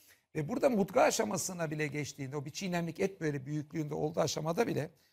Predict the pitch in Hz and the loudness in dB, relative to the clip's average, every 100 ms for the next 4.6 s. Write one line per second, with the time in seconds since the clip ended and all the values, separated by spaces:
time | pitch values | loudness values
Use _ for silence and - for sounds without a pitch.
0 | _ _ _ _ 156 170 139 151 196 190 | _ _ _ _ 0 2 6 6 4 4
1 | 185 180 175 170 165 175 180 156 143 196 | 4 4 2 2 2 4 6 6 4 -2
2 | 151 180 - 160 160 165 165 185 139 170 | 0 0 2 2 4 6 6 8 4 2
3 | - _ _ _ _ _ _ _ _ _ | -2 _ _ _ _ _ _ _ _ _
4 | _ _ _ _ _ | _ _ _ _ _